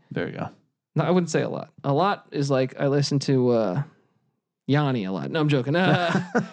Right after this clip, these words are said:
Speaker 1: <laughs>
Speaker 2: okay. Uh,
Speaker 1: Enya.
Speaker 2: yeah. Uh, but he also asked, "What do you think about Eason being a top ten pick?" No, I don't think so.
Speaker 1: Not yet. You're working on four-game track record and then, like, a few games from three years ago.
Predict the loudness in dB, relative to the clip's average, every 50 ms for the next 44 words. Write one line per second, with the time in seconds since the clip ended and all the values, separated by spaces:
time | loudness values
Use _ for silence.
0 | -4 -4 -4 -4 -6 _ -2 0 2 2 2 2 2 2 0 0 2 2 2 2
1 | 2 2 2 4 4 4 2 2 0 -2 -6 -10 _ _ _ _ _ _ _ _
2 | _ _ _ -10 -6 0 2 4 4 4 2 -2 -8 -12 -14 -18 -20 -20 _ _
3 | _ _ _ _ _ _ _ -2 0 2 2 2 2 4 4 4 4 2 2 2
4 | 2 2 2 2 2 2 2 2 4 2 4 4 4 2 2 2 0 0 2 2
5 | 2 4 4 4 2 2 2 0 0 0 -2 0 0 -2 -2 0 0 0 0 0
6 | 0 -2 -2 -4 -6 -8 -8 -10 -14 -20 -20 -20 _ _ _ _ _ _ _ _
7 | _ _ _ _ _ _ _ _ _ _ _ _ _ _ _ _ -2 -2 -2 0
8 | 0 0 0 0 -2 -4 -8 _ -20 -20 _ _ _ _ _ _ _ _ _ _
9 | _ _ _ _ _ _ _ _ _ _ _ _ _ _ _ _ _ _ _ 0
10 | 2 2 4 4 2 2 2 2 2 0 -2 -4 -4 0 0 2 2 2 0 0
11 | 0 0 0 0 0 0 -2 -2 -4 -6 -4 -2 -2 -2 -2 -2 -2 -2 -2 0
12 | 0 -2 -4 -4 -8 -12 -16 -18 _ _ _ _ _ _ _ _ _ _ -10 -4
13 | -2 0 0 0 0 0 0 0 -2 -4 -6 -6 -8 -4 -2 0 2 4 4 2
14 | 2 0 -4 -6 -6 -6 -6 -8